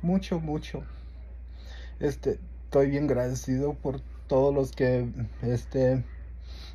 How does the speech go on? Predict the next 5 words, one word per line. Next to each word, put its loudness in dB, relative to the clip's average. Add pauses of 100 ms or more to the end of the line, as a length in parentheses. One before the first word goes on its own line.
(140)
me 6
apoyaron, 2
todos 4
los 2
que 4